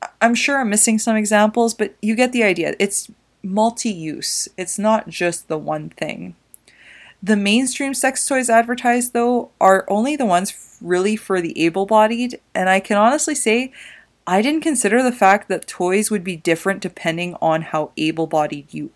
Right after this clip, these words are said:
are. It goes back to the idea that you can't really be aware of something you aren't really faced with. Like, for myself personally, I never wanted to do anal. I still don't want to do anal.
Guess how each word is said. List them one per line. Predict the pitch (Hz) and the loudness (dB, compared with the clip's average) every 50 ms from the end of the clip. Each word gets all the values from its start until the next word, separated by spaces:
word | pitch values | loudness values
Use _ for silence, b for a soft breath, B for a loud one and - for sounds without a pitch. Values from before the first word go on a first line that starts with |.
| _ _ | _ _
are. | - - - 50 - - - - _ _ _ _ _ b b b b b b b | -2 0 0 -2 -4 -8 -12 -14 _ _ _ _ _ b b b b b b b
It | 208 220 | -2 2
goes | 233 277 294 285 | 4 4 2 4
back | - 214 196 196 196 | 6 6 6 6 4
to | - - 220 | 0 -2 -2
the | 196 202 190 | 0 2 2
idea | 190 185 170 175 180 175 | 2 2 2 2 2 2
that | 180 180 - | 0 -2 -2
you | 180 202 214 | -4 -4 -4
can't | 214 - - - 202 190 185 190 202 208 208 - - | -6 -8 -6 -2 0 0 2 0 0 -2 -4 -10 -16
really | - 185 165 165 160 170 180 180 190 202 196 180 185 214 - _ _ _ _ _ _ _ _ _ | -16 -16 -16 -8 -2 0 0 0 0 -2 -4 -6 -10 -16 -20 _ _ _ _ _ _ _ _ _
be | - 185 190 185 | -6 0 0 2
aware | 175 170 165 156 165 165 160 165 175 185 185 | 2 0 0 0 2 2 4 4 2 2 -2
of | 170 - | -2 -2
something | - - - 160 165 165 - 196 190 190 185 | -4 -2 0 -2 -4 -4 -6 -6 -4 -4 -6
you | 175 170 - - | -6 -8 -8 -4
aren't | - 165 165 180 - | -4 -4 -4 -4 -6
really | 175 175 180 175 170 165 | -6 -4 -2 -2 -2 -4
faced | - _ - 170 165 160 - - - - | -6 _ -6 -4 -4 -2 -4 -4 -6 -2
with. | 277 294 359 359 - - - _ _ B B B B B B B B B | 0 0 0 -2 -4 -14 -20 _ _ B B B B B B B B B
Like, | 233 240 240 | -2 0 0
for | 247 262 | 2 2
myself | 254 254 247 - 269 269 262 262 | 2 4 4 4 2 2 0 2
personally, | - 214 202 196 - - 160 147 143 - - B B B B B _ _ - | 0 0 0 0 -4 -6 -8 -8 -8 -10 -10 B B B B B _ _ 2
I | 190 226 277 294 | 4 4 4 4
never | 277 262 247 226 247 240 | 2 0 0 2 2 0
wanted | 220 190 180 180 175 170 175 175 - | 0 0 0 0 0 -2 -2 -6 -8
to | - 160 | -10 -8
do | 170 170 - - | -8 -8 -6 -4
anal. | - 151 - - - - - - - _ _ _ _ _ - | -6 -6 -8 -10 -12 -12 -14 -14 -18 _ _ _ _ _ -2
I | 151 165 214 | 0 0 2
still | 214 - - 277 359 403 | 0 0 0 0 0 2
don't | 349 226 180 147 | 2 2 2 2
want | 139 160 151 151 170 143 | 2 0 0 -2 -4 -6
to | - - - - 165 156 | -8 -8 -4 -4 -4 -6
do | - - - | -6 -6 -6
anal. | 170 151 147 139 - - - | -6 -6 -6 -8 -10 -12 -14